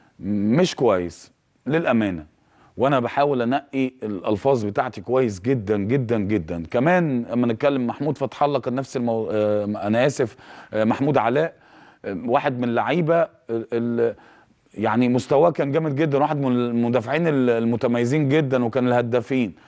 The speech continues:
بيمر لبعض الأمور الفنية م-، عليه اللي هو يسد ودانه، "أشتغل عشان أرجع لمكاني، أشتغل عشان أرجع لروح المنتخب الوطني، آه، آه، أقاتل جوه الملعب."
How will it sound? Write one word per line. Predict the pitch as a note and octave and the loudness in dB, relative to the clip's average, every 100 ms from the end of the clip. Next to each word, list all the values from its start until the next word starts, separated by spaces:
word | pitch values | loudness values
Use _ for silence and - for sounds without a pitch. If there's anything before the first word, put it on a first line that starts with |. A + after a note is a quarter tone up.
| - - - - | -20 -20 -20 -2
بيمر | A2 C3 G3 G3+ E3+ | 2 4 4 4 2
لبعض | C#3+ E3 D#3+ | 2 0 0
الأمور | D3 B2+ D3 D#3+ | -4 -4 -2 0
الفنية | C#3+ C3 A#2+ C3+ D#3 | 0 -2 0 0 0
م-، | C#3 B2+ | 0 -2
عليه | A#2 B2 | 0 0
اللي | E3+ D#3 | 4 4
هو | D#3+ | 6
يسد | A#2+ - C#3 A#2+ | 4 2 -2 0
ودانه، | F#2+ F#2 A#2 G#2+ E2 - | 0 2 2 2 -4 -8
"أشتغل | A#2 - - F#3 E3+ | -8 -6 0 2 4
عشان | B2 A2 B2 C#3+ | 0 -4 -2 0
أرجع | D#3+ B2+ G#2+ | 0 0 0
لمكاني، | G#2+ G#2 F#2+ C3+ C#3 A2+ | -2 -2 -2 0 0 -2
أشتغل | G#2+ - D3+ D3 | -4 -2 2 2
عشان | A#2 B2+ | 2 0
أرجع | C#3 C#3 B2 | -2 0 0
لروح | A2+ C3 | 0 0
المنتخب | C#3 A2+ G#2+ - B2+ | 0 0 -2 -4 0
الوطني، | A2 A#2 C3 A2 - - - - - - | 2 2 2 -4 -6 -20 -20 -20 -14 0
آه، | A2+ A#2+ - - F2+ | 2 2 0 -12 -2
آه، | A#2 A#2+ A#2 | 2 4 4
أقاتل | C3 B2 G3 G3+ F3+ D3+ B2+ | 0 2 4 4 4 -2 0
جوه | C#3 C#3 | 0 0
الملعب." | C3 D#3 D#3 B2 G2+ | 0 -2 0 -2 -4